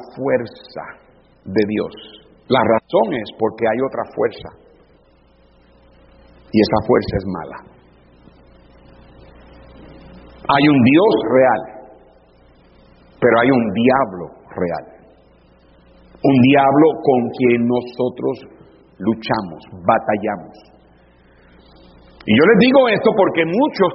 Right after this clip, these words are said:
piensan que Satanás es un personaje que viene a, a, a, a, a, a ti, este, a, como si fuese un muñequito vestido de rojo, con dos cuernitos arriba y humitos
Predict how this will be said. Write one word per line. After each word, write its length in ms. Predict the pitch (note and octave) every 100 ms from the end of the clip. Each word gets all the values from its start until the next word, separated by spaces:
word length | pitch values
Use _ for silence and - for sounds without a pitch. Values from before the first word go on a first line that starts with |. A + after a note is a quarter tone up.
| -
piensan 400 | E3+ F3+ D3 G3 F3+
que 100 | E3
Satanás 640 | D#3 D3 D3+ C#3+ D#3+ G3 A3+ D#3+
es 160 | D#3+ F3+
un 260 | F3+ C3+ - - _ _ _ _ -
personaje 720 | G3 F3 F3+ G3 A#3 G#3 A#3+
que 120 | G3 F3
viene 320 | F3 G3 A3+
a, 40 |
a, 340 | A3 - F3 D3+ - - - -
a, 120 | D#3 D3
a, 160 | D#3 D3
a, 480 | C#3+ D#3 D3 D3+
a 20 | D3 -
ti, 400 | G3+ A#3 C4+ D4 C4 G3
este, 320 | D3+ - F3 D#3+ C3 - - -
a, 420 | D3 D3+ D3 D3 D3
como 180 | D#3+ D3+
si 80 | D3
fuese 340 | C3+ E3+ F3 A3
un 500 | A3 G#3+ G3 F3+ - - -
muñequito 680 | G#3 G3 F3+ G3+ A#3 - B3+
vestido 340 | G3 F#3 A3+ G#3+
de 60 |
rojo, 340 | G3+ A#3+ E3+ - - - - - - _ _ _ -
con 160 | D3
dos 100 | G3+ A3+
cuernitos 540 | A3 G3+ A#3 C#4+ A#3 G#3+
arriba 480 | F#3 B3+ D4 C4+ A#3 F3+
y 80 | D#3 B2+ - - -
humitos 460 | D3+ E3+ C#4 -